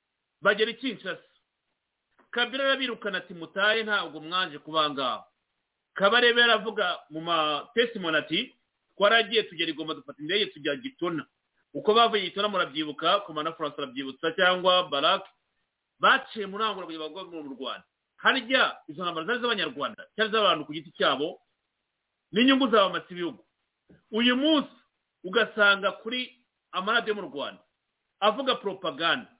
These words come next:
raporo za Loni muzihe agaciro. Mukuranda, Mukurarinda, A K A Mukurarinda, ati,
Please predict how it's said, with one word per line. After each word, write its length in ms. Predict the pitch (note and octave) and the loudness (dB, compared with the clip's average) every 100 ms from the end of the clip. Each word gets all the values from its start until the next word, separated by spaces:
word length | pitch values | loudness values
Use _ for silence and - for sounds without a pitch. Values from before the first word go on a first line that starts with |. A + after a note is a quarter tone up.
| _ _ _ _ _ - | _ _ _ _ _ 0
raporo 400 | A3 A#3 D4 B3 | 0 4 2 0
za 60 | A3+ | -6
Loni 180 | G#3 A3 | -8 -10
muzihe 260 | A3+ G3+ | -8 -8
agaciro. 500 | F3+ F3+ - G3 B2+ _ _ _ _ _ _ _ | -6 -8 -12 -16 -16 _ _ _ _ _ _ _
Mukuranda, 760 | G3 A3+ D4 C4 G#3 G3 B3+ - | -12 -8 0 0 0 -6 -6 -10
Mukurarinda, 800 | D#3+ D#3 A3 A#3 A3 F3+ C#3 E3+ F#3+ | -20 -14 -8 -6 -6 -12 -12 -12 -10
A 100 | G3+ | -14
K 260 | G3+ G#3+ G#3 | -8 -6 -6
A 20 | |
Mukurarinda, 640 | G3 G3+ G3 D#3 C3 F#3 - _ _ _ _ _ _ _ _ _ _ - | -8 -8 -8 -8 -12 -12 -16 _ _ _ _ _ _ _ _ _ _ -2
ati, 520 | F#3+ - A#3 C4+ _ | -2 -2 -6 -6 _